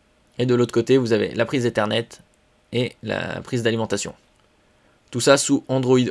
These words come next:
onze et compatible Chromecast quatre K. Vous avez déjà quelques, euh, quelques applications déjà d'installer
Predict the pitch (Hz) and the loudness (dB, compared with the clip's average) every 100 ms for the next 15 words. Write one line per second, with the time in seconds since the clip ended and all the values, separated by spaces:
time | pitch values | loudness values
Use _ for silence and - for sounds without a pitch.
0 | - 110 95 - _ _ _ _ _ _ | -2 -4 -6 -12 _ _ _ _ _ _
1 | _ _ _ _ _ _ _ _ 117 110 | _ _ _ _ _ _ _ _ -8 -4
2 | 107 - 120 107 95 110 110 107 - - | -4 -2 -2 -2 -2 -2 0 -2 -2 -4
3 | - - _ _ _ _ _ _ _ _ | -8 -10 _ _ _ _ _ _ _ _
4 | _ _ _ 113 113 123 131 127 120 - | _ _ _ -2 0 2 4 2 0 -6
5 | _ _ _ _ _ _ - 127 120 120 | _ _ _ _ _ _ -4 -2 2 4
6 | 113 101 104 104 87 123 - _ _ _ | 4 2 -2 -6 -10 -14 -18 _ _ _
7 | 117 113 120 110 123 117 127 113 113 110 | -4 0 0 0 0 0 0 0 0 0
8 | 110 - 110 123 | 0 0 0 -2